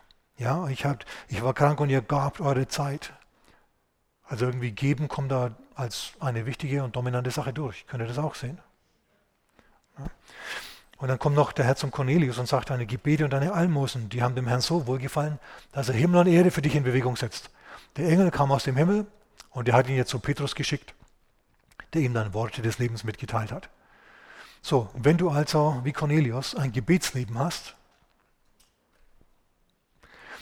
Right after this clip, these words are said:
das sich aufs Wort Gottes gründet, wenn du das Wort Gottes also ernst nimmst und wenn du gebefreudig bist und mit deiner Zeit etwas anfängst,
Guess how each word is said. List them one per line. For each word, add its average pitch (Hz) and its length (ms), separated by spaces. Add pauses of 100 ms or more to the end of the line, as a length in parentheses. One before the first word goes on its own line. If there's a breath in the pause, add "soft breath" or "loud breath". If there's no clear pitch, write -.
(120 loud breath)
das 143 120
sich 139 160
aufs 113 240
Wort 120 200
Gottes 147 340
gründet, 107 580 (960 soft breath)
wenn 123 100
du 120 60
das 113 200
Wort 117 160
Gottes 156 280
also 113 200
ernst - 400
nimmst 131 360 (640 loud breath)
und 123 160
wenn 127 120
du 123 160
gebefreudig 117 720
bist - 340 (1900 soft breath)
und 139 140
mit 131 100
deiner 120 240
Zeit 139 280
etwas 117 380
anfängst, 131 800